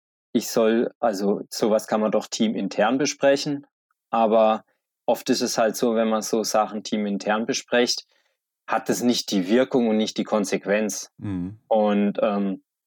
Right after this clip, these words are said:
Speaker 1: das war was, wo ich halt auch sagen wollte, äh, da muss jetzt was passieren und da muss man jetzt mal vielleicht, vielleicht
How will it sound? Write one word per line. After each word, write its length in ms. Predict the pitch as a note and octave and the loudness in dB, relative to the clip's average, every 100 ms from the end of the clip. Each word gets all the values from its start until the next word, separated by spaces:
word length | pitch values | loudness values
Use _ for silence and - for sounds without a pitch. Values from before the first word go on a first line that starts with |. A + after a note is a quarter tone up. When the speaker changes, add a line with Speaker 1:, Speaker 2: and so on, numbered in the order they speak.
| _ | _
Speaker 1:
das 220 | A2 - | -4 2
war 160 | B2+ A2 | 2 4
was, 240 | A2 - | 2 0
wo 120 | G#2 G#2+ | 0 0
ich 160 | - | 2
halt 160 | G#2+ G#2 | 0 2
auch 160 | G#2+ | 2
sagen 480 | G#2 A2 G#2 G#2+ G#2 | 2 2 2 0 0
wollte, 340 | G#2 G#2 G#2+ A2+ | 2 2 0 0
äh, 140 | G#2 | 0
da 120 | G2+ | -2
muss 260 | G2+ A#2+ - | -4 -4 -2
jetzt 260 | A#2+ - A2 | -4 -2 0
was 220 | G#2+ - | -2 0
passieren 560 | G2+ - A2+ B2 B2 | -4 -2 2 2 4
und 80 | G#2+ | 2
da 80 | G#2 | 0
muss 240 | G2+ A2+ A#2+ | -2 -2 -2
man 140 | A2 | 0
jetzt 200 | G#2 - | 0 -2
mal 200 | A2 G#2 | -2 -2
vielleicht, 460 | - G#2+ G#2+ G2+ - _ _ - | -2 0 2 0 -6 _ _ -2
vielleicht 340 | A2+ A2+ A#2+ | 2 4 2